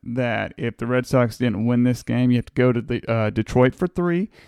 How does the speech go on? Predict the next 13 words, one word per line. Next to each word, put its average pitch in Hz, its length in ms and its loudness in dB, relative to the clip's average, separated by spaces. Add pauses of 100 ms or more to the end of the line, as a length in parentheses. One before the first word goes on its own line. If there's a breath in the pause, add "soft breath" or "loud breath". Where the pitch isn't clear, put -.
(240 soft breath)
and 123 320 2
it's 113 100 -6
gonna 120 160 -2
be 113 100 0
pretty 117 300 -2
tough 120 520 -2
to, 113 420 -2
to 113 100 -4
beat 113 220 -4
them 113 160 -2
at 107 100 -2
home. 120 320 -4 (640 soft breath)
Uh, 120 320 6